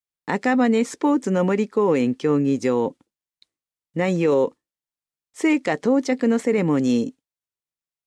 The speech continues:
詳しい時間や申し込み方法は今後、北区ニュースや北区ホームページなどでお知らせします。感染症対策。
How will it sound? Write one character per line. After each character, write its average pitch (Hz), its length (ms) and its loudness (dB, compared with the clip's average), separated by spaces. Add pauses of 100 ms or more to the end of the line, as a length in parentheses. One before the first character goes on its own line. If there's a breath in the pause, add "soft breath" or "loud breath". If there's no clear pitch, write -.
(540)
詳 285 200 2
し 302 100 -8 (120)
い - 20 4
時 226 140 -2
間 214 220 0
や 190 220 0 (320)
申 233 180 2
し 262 60 -4
込 247 140 -2
み 240 120 2
方 226 200 2
法 175 240 0
は 147 240 -2 (180)
今 185 240 0
後、 160 240 -2 (380)
北 - 280 -4
区 254 200 0
ニ 240 100 4
ュ 233 80 2
ー 226 40 0
ス 170 160 -4
や 151 200 -2 (220)
北 - 260 -6
区 131 160 -6
ホ 214 200 0
ー - 20 2
ム 311 120 0
ペ 311 200 2
ー - 20 0
ジ 254 140 0
な 233 120 2
ど 185 120 0
で 131 100 2
お 131 80 -2
知 147 140 -4
ら 139 100 -2
せ 143 140 -4
し 135 120 -4
ま 139 140 -2
す。 - 180 -18 (1400)
感 269 180 0
染 311 260 2
症 277 200 0
対 262 220 0
策。 - 420 -6